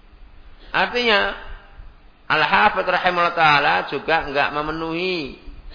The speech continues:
apa yang harus dipenuhi dalam menjelaskan perkara-perkara semisal ini. Maka di sini saya bin Bas mengatakan, kalau bin Bas rahimahullah taala, "Huwa aradal ikhtisar."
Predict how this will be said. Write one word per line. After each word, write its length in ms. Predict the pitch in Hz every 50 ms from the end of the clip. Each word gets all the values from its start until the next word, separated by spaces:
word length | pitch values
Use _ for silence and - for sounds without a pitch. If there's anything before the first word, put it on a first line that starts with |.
| - - - - - - - - - - - -
apa 240 | 123 143 151 160 165
yang 160 | 170 160 156
harus 240 | 147 139 147 - -
dipenuhi 560 | 135 131 131 - 151 156 156 156 170 180 156
dalam 400 | 143 127 131 135 156 180 190 185
menjelaskan 720 | 165 143 135 131 151 160 - - - 156 156 170 170 147
perkara-perkara 640 | 160 156 - 156 151 143 147 147 - 147 147 151 151 - 156
semisal 320 | 143 143 135 - 135 135
ini. 480 | 120 123 127 127 127 127 123 113 113 - - - - - - _ _ _ _ _ _ -
Maka 160 | 120 117 131 135
di 80 | 127
sini 160 | 131 139 151
saya 160 | 143 143 143 -
bin 240 | 123 113 110 98
Bas 160 | 117 135 139 139
mengatakan, 800 | 139 131 127 123 123 120 113 113 117 117 120 127 139 147 139 -
kalau 160 | 143 143 139 123
bin 160 | 127 120 117 110
Bas 160 | 123 139 135
rahimahullah 360 | 135 131 135 135 135 131 -
taala, 380 | 127 120 120 120 123 135 151 165 - - - - - - - - - _
"Huwa 320 | - - 143 151 156 165 170 180 180 - 160 165 156
aradal 400 | 156 165 170 165 165 156 135 123
ikhtisar." 800 | 131 135 - - 135 - - - 117 110 107 101 - - - -